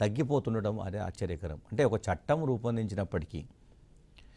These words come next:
వన్యప్రాణుల కోసమే, వన్యప్రాణుల సంరక్షణ కోసమే ఒక రక్షణ, వాటి రక్షణ కోసమే ఒక చట్టం రూపొందించినప్పుడు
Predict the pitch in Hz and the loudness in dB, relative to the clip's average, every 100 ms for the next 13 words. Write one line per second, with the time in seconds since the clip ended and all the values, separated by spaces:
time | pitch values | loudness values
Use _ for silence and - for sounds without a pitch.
0 | - - - 95 98 135 139 143 143 143 | -20 -20 -10 -2 2 4 8 10 10 8
1 | 131 117 139 147 156 143 117 123 131 127 | 6 4 6 8 6 6 4 4 4 2
2 | - 107 135 - 117 - 107 123 151 170 | 4 4 4 2 0 4 4 6 6 4
3 | - - - - - - - - 131 135 | 2 -10 -20 -20 -20 -20 -20 -4 2 6
4 | 117 - 160 156 - 120 117 110 104 147 | 4 4 4 4 2 0 2 2 2 0
5 | 151 - 123 127 135 117 - 101 - 131 | 0 2 2 2 0 -2 0 -2 2 2
6 | 113 107 107 107 101 104 90 113 87 | 2 0 0 -2 -2 -4 -2 0 -2